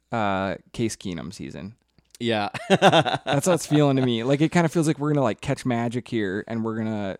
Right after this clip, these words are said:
Speaker 1: like, we're gonna, we're gonna really believe in our hearts at some point that we can win with one of these quarterbacks.
Speaker 2: Yeah.
Speaker 1: Maybe Dobbs, maybe Mullins, maybe whoever, Hall. We'll say Dobbs for now.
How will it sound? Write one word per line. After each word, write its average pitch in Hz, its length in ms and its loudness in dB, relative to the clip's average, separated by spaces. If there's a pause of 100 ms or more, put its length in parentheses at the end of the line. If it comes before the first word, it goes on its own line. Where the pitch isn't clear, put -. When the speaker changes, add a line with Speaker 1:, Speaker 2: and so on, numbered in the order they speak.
Speaker 1:
like, 117 380 -8
we're 131 200 -4
gonna, 120 300 -2 (920)
we're 131 80 -2
gonna 143 160 2
really 143 420 2
believe 117 560 -2 (240)
in 127 120 -4
our 110 100 0
hearts 104 300 -2
at - 100 -6
some 104 180 -4
point 92 360 -8
that 90 160 -6
we 113 120 -4
can 104 220 -6
win 98 260 -6
with 98 260 -12
one 117 200 -4
of 110 60 -2
these 104 360 -4 (200)
quarterbacks. - 680 -10 (120)
Speaker 2:
Yeah. 92 180 -4 (180)
Speaker 1:
Maybe 123 200 -2
Dobbs, 98 440 -4
maybe 104 460 -6
Mullins, 101 560 -6
maybe 98 540 -6 (200)
whoever, 104 380 -8
Hall. 95 400 -6 (1400)
We'll 127 160 -4
say 117 160 0
Dobbs 85 420 -10
for - 140 -14
now. 90 240 -10